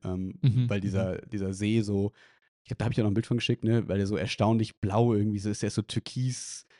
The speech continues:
Speaker 2: Mhm.
Speaker 1: bläulich, weil da einfach so viele Mineralien irgendwie ausgewaschen werden, deswegen sieht er so ein bisschen unnatürlich cool irgendwie aus. Das war irgendwie ganz schön. Und auf dem Weg dahin haben wir auch unseren ersten und, Spoiler, einzigen Bären gesehen. Ähm,
Speaker 2: <laughs>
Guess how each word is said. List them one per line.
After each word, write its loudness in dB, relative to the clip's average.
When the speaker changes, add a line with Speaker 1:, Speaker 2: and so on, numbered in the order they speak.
Speaker 2:
Mhm. 2
Speaker 1:
bläulich, 2
weil 0
da 0
einfach -6
so -4
viele 2
Mineralien 2
irgendwie -2
ausgewaschen 0
werden, 4
deswegen -4
sieht -8
er 4
so -6
ein -4
bisschen -4
unnatürlich 0
cool -2
irgendwie -8
aus. -8
Das -10
war -4
irgendwie -6
ganz -8
schön. 2
Und -2
auf -4
dem -2
Weg 0
dahin 2
haben 2
wir 0
auch -6
unseren 0
ersten 0
und, -2
Spoiler, 0
einzigen 0
Bären 2
gesehen. -6
Ähm, 2
Speaker 2:
<laughs> -8